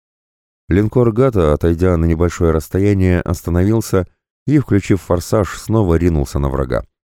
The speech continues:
Последовавшее за этим столкновение по силе было гораздо слабее первого, но удар флагмана Корда удачно пришёлся по уже искорёженным листам брони кречета Турана. Его обшивка в нескольких местах не выдержала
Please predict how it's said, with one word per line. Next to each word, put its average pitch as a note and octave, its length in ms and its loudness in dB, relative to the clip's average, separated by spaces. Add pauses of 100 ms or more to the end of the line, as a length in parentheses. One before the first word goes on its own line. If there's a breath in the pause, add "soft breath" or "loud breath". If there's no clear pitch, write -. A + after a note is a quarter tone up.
(280)
Последовавшее C2+ 760 -2
за C#2 120 -2
этим C#2+ 240 -2
столкновение C#2 800 -2
по - 140 -4
силе A2 320 -2
было F2+ 260 2
гораздо E2+ 380 -2
слабее F#2 440 -2
первого, B1 520 -2 (420)
но G#2 200 0
удар A#2+ 240 0
флагмана F#2+ 460 -2
Корда E2 440 -2 (320)
удачно G2 480 0
пришёлся G2 540 -4
по E2+ 100 -2
уже F2 320 2
искорёженным F2+ 720 0
листам D#2+ 340 -2
брони E2 380 0
кречета - 500 -2
Турана. A#1+ 420 -6 (640)
Его G2+ 340 2
обшивка - 460 -2
в D2+ 60 -2
нескольких F2 480 -2
местах F2 380 -2
не F2 100 0
выдержала C2+ 560 0